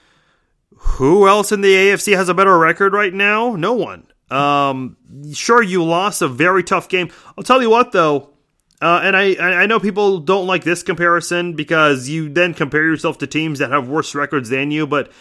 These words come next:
I'll tell you what, a lot of teams in the N F L right now, or in the A F C specifically, they would love to trade records with the Chiefs and say that they lost two tough games on the road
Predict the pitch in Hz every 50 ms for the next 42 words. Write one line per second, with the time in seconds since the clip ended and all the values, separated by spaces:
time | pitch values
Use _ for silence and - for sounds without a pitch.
0 | _ _ _ _ - - - 180 - 247 233 214 180 170 180 180 170 160 - -
1 | _ _ _ _ _ _ _ _ _ _ _ _ _ _ _ _ _ _ _ -
2 | 170 170 185 190 214 214 202 - 208 202 202 190 170 175 175 175 175 180 170 156
3 | 175 175 170 165 165 160 160 160 160 165 165 165 165 156 143 147 170 175 170 156
4 | 151 156 165 165 156 - - 175 147 - 139 123 - 156 147 156 - 170 170 170
5 | 160 156 - _ _ _ _ _ _ _ - 120 147 160 180 196 165 180 190 185
6 | 190 180 - - 180 175 160 170 160 - 180 156 135 151 147 - 147 - - -
7 | 190 165 143 123 - - - 143 143 131 - - 160 160 160 151 143 147 143 139
8 | 139 139 135 131 135 147 143 143 151 156 160 147 - - - - 196 180 - 196
9 | 180 170 - - 180 180 165 147 160 165 170 170 175 190 196 185 170 147 147 139
10 | 127